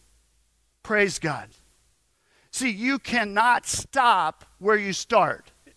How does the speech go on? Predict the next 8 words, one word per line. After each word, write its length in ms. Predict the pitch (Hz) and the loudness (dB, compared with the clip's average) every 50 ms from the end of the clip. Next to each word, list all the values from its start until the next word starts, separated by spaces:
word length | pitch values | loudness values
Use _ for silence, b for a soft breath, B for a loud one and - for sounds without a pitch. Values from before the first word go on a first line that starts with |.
| _ _ _ _ _ _ _ _ _ _ _ _ _ _ _ _ _ _ _ _ _ _ _ _ _ _ _ _ _ _ _ _ _ - | _ _ _ _ _ _ _ _ _ _ _ _ _ _ _ _ _ _ _ _ _ _ _ _ _ _ _ _ _ _ _ _ _ -8
Whatever 340 | 165 196 208 226 233 233 226 | -4 0 0 2 2 2 2
that 180 | 220 202 - | 2 2 0
situation 760 | - - 214 196 - - 190 180 175 170 170 151 - 170 165 | -2 -4 -4 -4 -4 -4 -2 0 2 2 2 0 -2 -4 -6
is, 140 | 156 151 - | -6 -6 -6
you 80 | 247 | -8
can't 320 | - - - 247 226 190 - | -10 -8 -4 -2 -2 -2 -2
stop 520 | - - - - - 294 294 269 - - | -6 -8 -4 0 2 4 4 2 0 -2
there. 420 | 190 185 156 127 92 92 - - | -2 -2 -2 -2 -2 -8 -14 -20